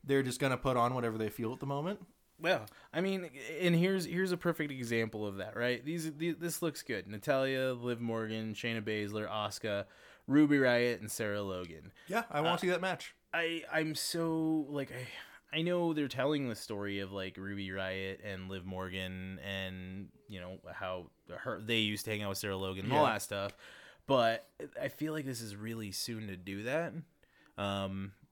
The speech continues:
Speaker 2: maybe put, maybe separate them a little bit more before we put them in a match together.
Speaker 1: Okay.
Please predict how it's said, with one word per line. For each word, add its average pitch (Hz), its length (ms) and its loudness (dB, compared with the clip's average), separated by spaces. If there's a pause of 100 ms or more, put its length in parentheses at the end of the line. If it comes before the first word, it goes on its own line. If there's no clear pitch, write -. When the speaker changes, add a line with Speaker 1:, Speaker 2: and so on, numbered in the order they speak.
(200)
Speaker 2:
maybe 110 540 -2
put, 110 340 -4 (120)
maybe 127 220 -4
separate 107 560 2
them 101 200 -2
a 98 80 -2
little 98 220 -4
bit 98 200 -6
more 98 220 -4
before 98 380 -6
we 92 400 -6 (340)
put 101 180 -4
them 92 120 -6
in 90 80 -6
a 90 40 -8
match 92 300 -6
together. 110 340 0
Speaker 1:
Okay. 120 240 0